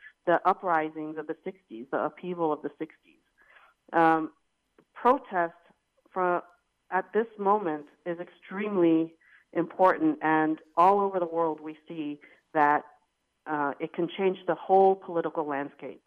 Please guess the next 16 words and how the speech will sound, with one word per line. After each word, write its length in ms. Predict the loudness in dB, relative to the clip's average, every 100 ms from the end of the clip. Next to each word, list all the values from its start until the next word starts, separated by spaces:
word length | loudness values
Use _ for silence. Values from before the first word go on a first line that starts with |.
| _ _
It 100 | -8
can 120 | -8
change 240 | -6 -6 -6
the 100 | -6
whole, 560 | -2 4 6 6 4 -4 -20 _ _ -2
um, 480 | 2 2 0 -4 -14 _ _ _ _ _ _ _ _ _ _ -20 -8
the 280 | -2 -2 -4
whole 320 | -2 0 0 2
balance 460 | 2 2 -2 -10 -16 -12
of 160 | -12 -12 _ _ _ _ _ _
how 400 | -4 0 0 -2
the, 320 | -6 -6 -6 -8 _ _ _ -10
you 80 |
know, 160 | -8 -6
ruling 280 | -2 -2 -2
powers 460 | -2 0 0 -2